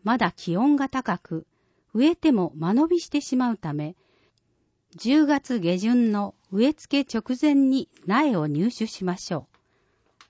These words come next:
う。お問い合わせは植物公園。電話九二二の三六零零、ファックス九二三の六一零零です。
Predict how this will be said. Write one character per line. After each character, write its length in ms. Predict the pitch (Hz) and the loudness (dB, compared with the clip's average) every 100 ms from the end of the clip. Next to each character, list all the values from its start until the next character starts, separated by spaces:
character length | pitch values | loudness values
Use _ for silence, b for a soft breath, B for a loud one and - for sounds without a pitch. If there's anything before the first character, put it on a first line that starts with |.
| _ _ _ _ _ _ _ _ | _ _ _ _ _ _ _ _
う。 60 | 214 | 0
お 20 | |
問 220 | 311 330 | 4 6
い 60 | 294 | 6
合 120 | 262 | 4
わ 80 | 285 | 0
せ 180 | 233 | -2
は 200 | 208 196 - | 0 -2 -6
植 300 | - 220 330 | -8 -4 0
物 260 | 320 - 262 | 0 -2 -6
公 320 | - 214 143 | -2 -2 -2
園。 240 | 131 123 - _ _ _ _ | -4 -10 -18 _ _ _ _
電 360 | 202 240 320 302 | -2 4 6 6
話 260 | 269 247 - _ _ _ | 4 -2 -6 _ _ _
九 280 | - 294 320 | 0 4 6
二 280 | 294 302 226 | 6 6 4
二 260 | 202 185 | 2 0
の 220 | 151 147 151 | 0 -4 -8
三 360 | - 247 285 277 | -4 0 2 2
六 300 | 262 - 151 | 0 -4 -4
零 240 | 165 185 | -2 -2
零、 240 | 165 139 - _ _ _ | -4 -8 -12 _ _ _
フ 100 | - | -4
ァ 20 | |
ッ 40 | 277 | -4
ク 120 | - | -4
ス 240 | - 156 - _ _ _ | -14 -14 -14 _ _ _
九 220 | 262 302 | -2 2
二 240 | 294 285 | 4 2
三 380 | 196 - 180 156 | 0 -2 -2 -2
の 120 | 143 156 | -4 -6
六 320 | 180 - 277 | -8 -4 -2
一 280 | 262 - 147 | -4 -6 -6
零 280 | 180 226 247 | -2 -2 0
零 240 | 240 147 | -2 -4
で 160 | 135 147 | -8 -14
す。 240 | - _ | -18 _